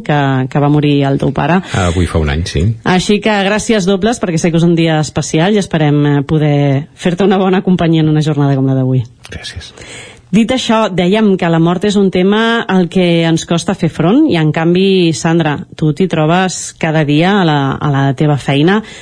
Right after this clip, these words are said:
Speaker 1: de cara a cara, diguéssim. De fet, eh, hem dit que has estat formadora en acompanyament al dol i a la mort. No sé si ho dic correctament. En què consisteix exactament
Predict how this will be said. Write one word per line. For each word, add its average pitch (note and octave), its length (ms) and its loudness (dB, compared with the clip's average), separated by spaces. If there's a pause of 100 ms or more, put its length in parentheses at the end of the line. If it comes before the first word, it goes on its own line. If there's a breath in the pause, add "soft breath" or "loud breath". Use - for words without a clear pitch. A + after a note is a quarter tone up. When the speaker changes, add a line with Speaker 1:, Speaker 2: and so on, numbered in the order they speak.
(480 loud breath)
Speaker 1:
de C3 160 -4
cara D#3 220 -4
a - 20 -12
cara, F3 240 -4
diguéssim. D#3+ 480 2
De E3+ 80 2
fet, A3 300 -2 (100)
eh, F3+ 400 0 (160)
hem G3 160 4
dit C#4 240 0
que F#3+ 80 -4
has F3 140 0
estat - 260 -2
formadora F#3+ 560 2
en A#3+ 80 2
acompanyament E3 800 2
al D#3 160 0
dol A#3 240 0
i E3+ 80 0
a C#3+ 80 2
la C3+ 60 0
mort. D#3 280 2
No E3 60 0
sé E3+ 140 -2
si F#3+ 80 0
ho - 20 2
dic D#3 160 0
correctament. C#3+ 600 0 (500 loud breath)
En E3+ 80 2
què F#3 140 0
consisteix A3+ 480 0
exactament D3+ 720 0